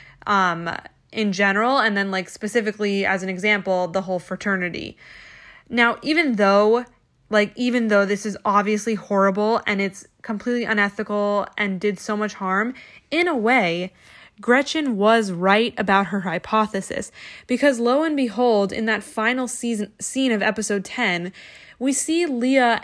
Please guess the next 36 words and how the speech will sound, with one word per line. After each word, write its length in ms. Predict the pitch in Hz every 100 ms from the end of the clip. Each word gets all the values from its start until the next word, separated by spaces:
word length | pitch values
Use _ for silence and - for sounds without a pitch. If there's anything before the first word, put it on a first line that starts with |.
| -
end 300 | 233 262 254
up 340 | 226 226 226
in 200 | - 226
a 160 | 220 202
room 360 | 190 220 233 226
with 120 | 220
security 520 | 226 220 233 226 214
cameras, 600 | 202 196 180 175 180 185 - - -
and 160 | - 240
we 100 | 254
learn 320 | 240 254 254
that 160 | 233 220
there's 200 | 226 214
another 640 | 220 208 220 226 254 247 220
island 460 | 220 220 214 202
being 320 | 202 208 196
watched, 460 | 190 202 185 185 - - - -
this 300 | 202 285 277
one 380 | 220 202 196 -
with 220 | 214 208 -
a 80 |
group 300 | 196 196 196 -
of 340 | 202 190 -
boys. 560 | 240 220 - - - - _ _ - - _ -
And 140 | 240 233
I 380 | 240 240 - -
saw, 560 | - - 285 294 302 302 - - -
I 100 | 254
say 260 | 302 320
Gretchen 400 | 254 269 277 262
was 180 | 240 208
right 340 | 185 190 196
because 520 | - 208 220 220 214 -
here 260 | 269 285
Leah 320 | 254 247 220
is 380 | 202 190 190 190